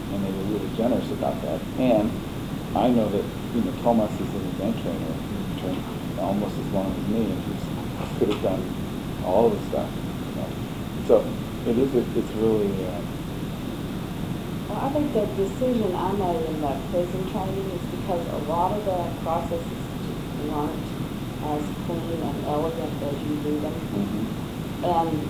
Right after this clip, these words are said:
Speaker 2: and I just decided, so what?
Speaker 1: Mm-hmm.
Speaker 2: People are getting value.
Speaker 1: Yeah.
Speaker 2: So it doesn't matter if it's not exactly like it, like it could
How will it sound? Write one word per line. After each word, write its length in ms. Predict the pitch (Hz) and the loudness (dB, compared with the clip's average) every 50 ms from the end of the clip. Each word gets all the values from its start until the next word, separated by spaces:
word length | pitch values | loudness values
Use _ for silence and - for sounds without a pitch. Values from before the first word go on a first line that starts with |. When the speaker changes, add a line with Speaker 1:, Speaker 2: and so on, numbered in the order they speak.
| - - - - - 165 156 | -4 -4 -4 -4 -4 -2 -2
Speaker 2:
and 80 | 160 151 147 | -2 0 0
I 220 | 143 160 160 160 165 | 2 2 0 0 0
just 160 | - - - - | -2 -2 -2 -2
decided, 520 | 156 151 - 165 147 147 147 143 147 147 156 156 - - - | -4 -2 0 2 2 4 4 4 2 0 0 -2 -4 -4 -4
so 80 | 170 160 156 156 156 | -2 -2 -2 -2 -2
what? 240 | 156 156 151 - - | -2 -2 -2 -2 -2
Speaker 1:
Mm-hmm. 1500 | - 127 127 131 123 - - - - - - - - - - - - - - - - - - - - - - - 147 | -4 -4 -6 -6 -4 -4 -4 -4 -4 -2 -2 -2 -2 -2 -2 -4 -4 -4 -4 -4 -4 -4 -4 -4 -6 -4 -4 -2 -2
Speaker 2:
People 200 | 147 147 160 170 170 156 | -2 -2 0 0 0 0
are 80 | 160 | 0
getting 320 | - 147 151 147 143 147 147 147 | 0 0 0 0 2 0 0 0
value. 520 | 147 139 143 147 156 156 139 - - - - - - - - - 120 127 139 139 | 0 0 0 0 0 0 -2 -2 -4 -4 -4 -6 -6 -6 -6 -4 -4 -4 -2 -2
Speaker 1:
Yeah. 160 | 135 127 127 - | -2 -4 -2 0
Speaker 2:
So 160 | 170 156 147 147 | 2 2 2 2
it 80 | 151 | 2
doesn't 380 | - 156 156 156 160 - - - | 2 0 0 0 0 -2 -2 -2
matter 320 | 151 147 156 156 156 151 139 165 - - | 0 0 0 0 0 0 0 0 0 -2
if 160 | 151 147 139 | -2 -2 -2
it's 200 | 139 131 - - 135 | -4 -4 -4 -4 -2
not 320 | 143 139 147 151 147 143 123 120 - | 0 0 0 0 0 -2 -2 -4 -4
exactly 560 | 131 - - 131 135 143 151 - - 151 - - 151 | -4 0 0 2 2 2 0 0 -2 0 0 0 0
like 320 | 151 143 143 135 135 127 - - - - - - - - - - | 0 0 0 0 0 -2 -2 -4 -4 -4 -4 -4 -4 -4 -4 -2
it, 160 | 147 147 147 - - - - - - - | -2 -2 -2 -2 -4 -4 -4 -4 -2 -2
like 200 | 143 139 - - - | 0 0 0 0 -2
it 140 | - 170 151 - - | -2 -2 -2 -2 -2
could 160 | - 175 165 | -2 -2 -2